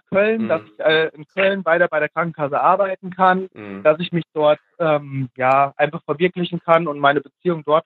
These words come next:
Speaker 1: fortführen kann, weil eine Fernbeziehung auf lange Dauer dann doch anstrengend ist. Und, ähm, das ist mein primäres Ziel, dass wir eine coole Wohnung finden, ähm, ja, alles, was dazugehört, weil sich, wenn sich der Lebensmittelpunkt in eine andere Stadt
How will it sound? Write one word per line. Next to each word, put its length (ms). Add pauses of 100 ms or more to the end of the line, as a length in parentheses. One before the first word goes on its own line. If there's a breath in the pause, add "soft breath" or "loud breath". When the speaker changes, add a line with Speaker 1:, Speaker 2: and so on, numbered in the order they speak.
Speaker 1:
fortführen 440
kann, 280 (380 loud breath)
weil 560
eine 140
Fernbeziehung 960 (440)
auf 200
lange 320
Dauer 320
dann 160
doch 160
anstrengend 580
ist. 220 (560)
Und, 400
ähm, 240
das 180
ist 140
mein 220
primäres 480
Ziel, 120
dass 160
wir 60
eine 100
coole 300
Wohnung 340
finden, 640
ähm, 480 (500 loud breath)
ja, 160
alles, 260
was 140
dazugehört, 540
weil 160
sich, 200
wenn 160
sich 100
der 100
Lebensmittelpunkt 880
in 100
eine 60
andere 240
Stadt 220